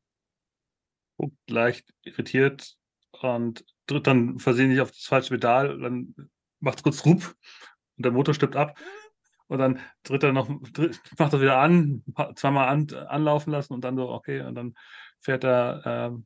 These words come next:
der Diesel-, das Dieselfahrzeug dann, äh, einen Bogen und fährt dann die Hauptstraße, die kurze Strecke runter, wo wir gerade zu Fuß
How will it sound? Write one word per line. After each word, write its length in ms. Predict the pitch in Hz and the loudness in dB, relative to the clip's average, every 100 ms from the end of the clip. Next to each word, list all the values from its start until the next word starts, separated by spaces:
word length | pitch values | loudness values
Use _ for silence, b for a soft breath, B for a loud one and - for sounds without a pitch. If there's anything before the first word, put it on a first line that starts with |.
| _ 127 | _ -6
der 160 | 120 | -4
Diesel-, 480 | 117 127 123 120 113 | -4 -2 0 0 -2
das 200 | 135 117 | -10 -12
Dieselfahrzeug 560 | 120 127 123 120 - 113 | -8 -6 0 0 0 -4
dann, 280 | 117 113 117 | -4 -6 -6
äh, 40 | 123 | -8
einen 580 | 117 - 117 120 117 113 | -8 -6 -4 -2 -2 2
Bogen 520 | 151 160 156 151 131 | 4 6 8 6 4
und 360 | - 120 120 | -2 -2 -2
fährt 180 | - 117 | -2 0
dann 80 | 117 | 0
die 60 | 107 | 0
Hauptstraße, 760 | 104 - - 110 95 123 113 | 0 -4 -2 -2 0 -2 -2
die 120 | - | 2
kurze 200 | 139 190 | 6 6
Strecke 260 | 135 113 107 | 6 2 2
runter, 420 | 104 107 120 101 | 2 2 2 0
wo 100 | 107 | -4
wir 180 | 113 104 | -6 -6
gerade 340 | - - 101 95 | -6 -4 -4 -4
zu 100 | - | -12
Fuß 400 | - 101 - | -10 -10 -10